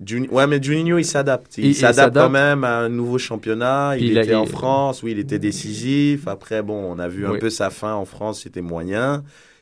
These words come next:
Speaker 1: Il est parti, euh, se, se reconvertir au Brésil, chez
Speaker 2: Mhm.
Speaker 1: lui, à Vasco da Gama. Après, euh, après, Juninho, il doit s'adapter, quoi. Donc,
Speaker 2: Mais
Speaker 1: c'est
Speaker 2: justement,
Speaker 1: pour ça,
Speaker 2: bah,
Speaker 1: hein.
Speaker 2: Juninho qui a,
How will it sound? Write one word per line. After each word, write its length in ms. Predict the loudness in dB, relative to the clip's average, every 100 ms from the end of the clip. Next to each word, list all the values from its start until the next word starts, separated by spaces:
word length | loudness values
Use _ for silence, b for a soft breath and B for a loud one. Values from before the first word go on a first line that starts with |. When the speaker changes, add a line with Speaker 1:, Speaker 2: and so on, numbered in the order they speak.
| _
Speaker 1:
Il 60 | -6
est 60 |
parti, 520 | -2 -2 -4 -8 -2 0
euh, 240 | 0 0
se, 360 | -4 -6 -6 -4
se 100 | -4
reconvertir 840 | -4 -4 -4 -4 -4 -4 -2 -2
au 60 |
Brésil, 460 | -2 -2 -2 -4 -6
chez 140 | -4
Speaker 2:
Mhm. 120 | 0 2
Speaker 1:
lui, 240 | 2 0
à 80 | 0
Vasco 320 | -2 -4 -6
da 140 | -4
Gama. 440 | -2 -2 -2 -2 -4
Après, 280 | -4 -4 0
euh, 340 | 0 0 -4 -10 b b b b _
après, 260 | -4 0 2
Juninho, 320 | 2 4 4
il 40 |
doit 120 | 6 2
s'adapter, 460 | 2 0 0 -4
quoi. 180 | -4 -8 -8
Donc, 120 | -6
Speaker 2:
Mais 60 | -2
Speaker 1:
c'est 40 |
Speaker 2:
justement, 260 | 2 4 4
Speaker 1:
pour 100 | 6
ça, 60 | 4
Speaker 2:
bah, 60 |
Speaker 1:
hein. 40 | 4
Speaker 2:
Juninho 340 | 2 6 4
qui 240 | 4 4
a, 400 | 4 4 2 -2